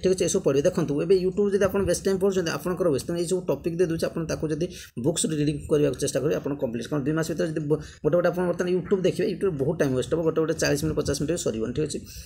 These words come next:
ଏଇଟା ଗୋଟେ ଜେନୁଇନ୍ କଥା, ମୁଁ ବି ଯଦି ଆପଣଙ୍କୁ ବୁଝେଇବା ଚେଷ୍ଟା କଣ ସାରିପାରିବି, କେବଳ ଯଦି particular question ପଢ଼ିବି, ତ ଆପଣ ପଢ଼ିପାରିବେ। ତ ଦେଖନ୍ତୁ, ଦେବ ସମାଜ ହେଇଗଲା, ଥିଓସୋସିଆଲ society ହେଇଗଲା, ଠିକ୍ ଅଛି, Allegra moment ହେଇଗଲା, ଦେଖନ୍ତୁ, ଆଲିଗ୍ରାମ, ଉଁ, ଗୋଟେ ମିନିଟ୍, ହଁ, ଆଲିଗ୍ରାମ ମୁଭମେଣ୍ଟ ହେଇଗଲା, ଅ,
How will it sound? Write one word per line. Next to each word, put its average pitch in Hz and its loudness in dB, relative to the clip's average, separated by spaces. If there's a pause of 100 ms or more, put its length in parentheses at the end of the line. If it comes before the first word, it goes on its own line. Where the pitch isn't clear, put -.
(120)
ଏଇଟା 202 2
ଗୋଟେ 175 2 (200)
ଜେନୁଇନ୍ 180 6
କଥା, 139 2
ମୁଁ 151 2
ବି 165 0
ଯଦି 170 2
ଆପଣଙ୍କୁ 165 0
ବୁଝେଇବା 160 2
ଚେଷ୍ଟା 165 0
କଣ 170 0
ସାରିପାରିବି, 165 0
କେବଳ 147 -2
ଯଦି 170 -4 (220)
particular 165 -2
question 180 0
ପଢ଼ିବି, 180 2
ତ 196 -8
ଆପଣ - -4
ପଢ଼ିପାରିବେ। 117 -4 (260)
ତ - -6
ଦେଖନ୍ତୁ, 127 0
ଦେବ 151 4
ସମାଜ 175 0
ହେଇଗଲା, 165 4 (320)
ଥିଓସୋସିଆଲ 180 2
society 170 2
ହେଇଗଲା, 170 2 (280)
ଠିକ୍ 180 2
ଅଛି, 175 2 (380)
Allegra 151 4
moment 175 0
ହେଇଗଲା, 170 4 (180)
ଦେଖନ୍ତୁ, 123 -4 (540)
ଆଲିଗ୍ରାମ, 170 2 (220)
ଉଁ, 139 -6
ଗୋଟେ 123 -4
ମିନିଟ୍, 135 -6 (120)
ହଁ, 107 -4 (380)
ଆଲିଗ୍ରାମ 165 2
ମୁଭମେଣ୍ଟ 170 2
ହେଇଗଲା, 165 4 (320)
ଅ, - -8